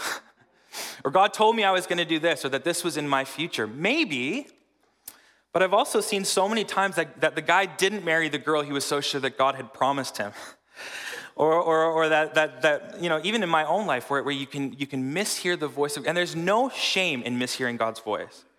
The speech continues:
We're all in this process of learning the, to hear the voice of the shepherd. But let's come at it with a ton of humility and with submission to one another, saying, "I think God might be saying,"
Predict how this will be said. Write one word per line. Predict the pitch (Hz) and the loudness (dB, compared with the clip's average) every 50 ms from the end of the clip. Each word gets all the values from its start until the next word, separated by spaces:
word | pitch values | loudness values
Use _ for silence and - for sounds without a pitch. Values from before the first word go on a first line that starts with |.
| _ _ _ _ _ _ _ _ - | _ _ _ _ _ _ _ _ -2
We're | 160 170 180 | 0 0 2
all | - - 180 196 214 214 202 185 | 4 4 6 6 6 6 4 2
in | 160 156 147 | -2 -2 -2
this | 147 139 135 - - - | -2 -2 -2 -4 -6 -8
process | - - 160 151 156 151 - 143 127 127 | -4 0 0 0 0 0 0 0 0 0
of | - - 123 120 | -2 -4 -6 -4
learning | 120 123 127 135 147 165 165 156 147 143 135 | -6 -4 0 0 0 2 0 -2 -4 -4 -2
the, | 120 120 120 - - | 0 -2 -2 -2 -4
to | 131 | -10
hear | 120 - - 143 147 | -10 -6 -4 -2 -2
the | 131 127 | -2 -2
voice | 110 113 120 127 123 - | -2 -2 -2 -2 0 -2
of | - 113 101 | -4 -6 -4
the | 110 | -4
shepherd. | - - - 123 127 - - 110 107 - - - - - - - - | -4 -2 -2 -2 -2 -2 -2 -4 -4 -4 -8 -14 -12 -12 -14 -8 -4
But | - 165 165 | -2 0 2
let's | 202 233 233 - | 2 0 0 -2
come | - 220 233 226 | 0 0 2 2
at | 202 180 160 | 2 2 2
it | 139 | 2
with | 143 147 143 - - | 0 -2 -2 -2 -4
a | 135 123 117 | -4 -4 -4
ton | 120 - - - - 147 143 143 139 | -4 -6 -10 -6 -2 -2 -2 0 -2
of | 131 - 117 110 | -2 -4 -4 -6
humility | - - 120 110 101 98 98 98 92 92 87 - _ _ _ _ _ _ _ _ _ _ _ _ _ _ _ _ _ - | -6 -6 -6 -6 -6 -6 -8 -8 -10 -12 -14 -18 _ _ _ _ _ _ _ _ _ _ _ _ _ _ _ _ _ -4
and | 135 135 | -2 0
with | 139 135 | 0 0
submission | - - 156 147 135 147 160 151 - 165 147 | 0 0 0 0 2 0 0 0 0 -2 -2
to | 127 127 | -2 -2
one | 120 120 120 120 117 | -2 0 0 0 0
another, | 113 113 113 120 117 104 104 | 0 0 0 0 0 -2 -4
saying, | 104 - - 113 110 110 - | -4 -4 -4 -2 -2 -2 -4
"I | 123 | -6
think | 127 - - - 175 180 180 - | -6 -6 -6 -4 -4 -4 -2 0
God | 127 139 135 123 | 2 2 2 2
might | 117 117 117 113 - | 0 -2 -4 -4 -6
be | 110 | -8
saying," | 110 - - 110 101 95 92 95 | -6 -4 -2 -2 -2 -4 -6 -12